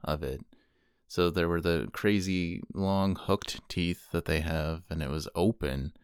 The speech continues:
And then there was just some bone, some flesh, and some fur attached. But it was <laughs> mainly just that.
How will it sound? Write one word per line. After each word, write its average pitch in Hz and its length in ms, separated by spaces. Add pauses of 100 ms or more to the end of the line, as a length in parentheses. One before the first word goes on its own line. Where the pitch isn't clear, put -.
And 90 240
then 95 200
there 90 100
was 85 180
just - 380
some 101 320
bone, 87 640 (160)
some 87 240
flesh, - 720 (720)
and 78 120
some 80 200
fur 80 400
attached. - 640 (480)
But 95 100
it 92 40
was 90 140
<laughs> - 0
mainly 123 560
just 85 380
that. 62 280